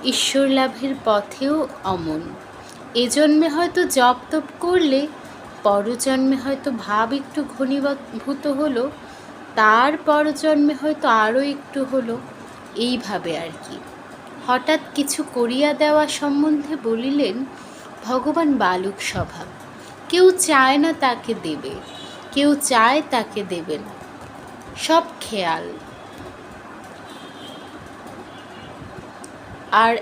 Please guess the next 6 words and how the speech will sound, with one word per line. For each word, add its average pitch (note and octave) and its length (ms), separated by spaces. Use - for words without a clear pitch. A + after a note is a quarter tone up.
একদিন A3 720
সকালবেলা C#4+ 800
মা B3+ 240
বারান্দায় A3+ 760
পান G#3+ 320
সাজাচ্ছিলেন। D#3+ 840